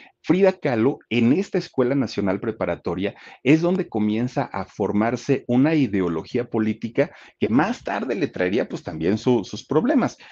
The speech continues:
Miren, resulta que en esta escuela, Frida se hace muy amiga de una chica llamada Carmen Jaimes. Y Carmen Jaimes, junto con otros siete chicos,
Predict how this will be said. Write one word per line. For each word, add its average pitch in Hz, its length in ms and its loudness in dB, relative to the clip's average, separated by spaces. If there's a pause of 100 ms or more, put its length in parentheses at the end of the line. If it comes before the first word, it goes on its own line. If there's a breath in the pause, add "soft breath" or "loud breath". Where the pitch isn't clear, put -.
(140 loud breath)
Miren, 113 400 4 (280)
resulta 143 600 0
que 95 300 -2 (260)
en 113 200 4
esta 170 220 0
escuela, 101 440 0
Frida 165 380 0
se - 160 -2
hace 131 340 -2 (240 loud breath)
muy 208 340 6
amiga 123 380 4
de 117 60 2
una 113 180 2
chica 107 260 -4
llamada 90 480 0
Carmen 90 420 -2
Jaimes. 117 600 -2 (400 loud breath)
Y 113 200 -10
Carmen 185 320 2
Jaimes, 107 640 0
junto 180 440 -2
con 110 200 2
otros 135 260 -2
siete 120 380 -2
chicos, 131 440 -2